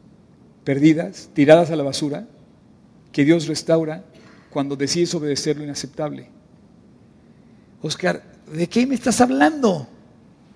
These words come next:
Esta casa, antes de que se hiciera,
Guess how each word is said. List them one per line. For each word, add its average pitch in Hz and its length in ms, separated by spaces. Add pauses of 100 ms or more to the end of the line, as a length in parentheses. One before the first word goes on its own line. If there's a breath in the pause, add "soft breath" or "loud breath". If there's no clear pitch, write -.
(1300)
Esta 214 220
casa, 170 440 (880)
antes 165 240
de 156 60
que - 100
se 135 100
hiciera, 143 380